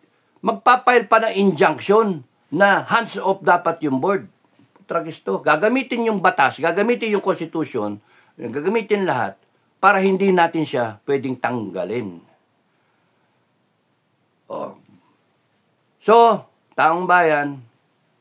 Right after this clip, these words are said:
doon ako sa premise ngayon na kinakatakutan ng iba, ng lahat. Yung nagiging issue,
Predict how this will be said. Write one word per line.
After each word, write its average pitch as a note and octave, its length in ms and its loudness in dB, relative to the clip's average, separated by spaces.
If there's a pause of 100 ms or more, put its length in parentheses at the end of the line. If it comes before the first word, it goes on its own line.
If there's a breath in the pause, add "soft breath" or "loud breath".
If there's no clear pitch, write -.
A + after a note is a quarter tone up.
(460)
doon A#2 160 -4
ako D3+ 240 0
sa B2 400 -2 (160)
premise D3 400 -2
ngayon B2+ 240 -4
na A#2 160 -8
kinakatakutan D#3 960 -2
ng B2+ 80 -10
iba, F#2 320 -8 (160)
ng C#3+ 240 -4
lahat. B2+ 240 2 (480)
Yung B2 80 -4
nagiging G3 480 -4
issue, F#3+ 480 0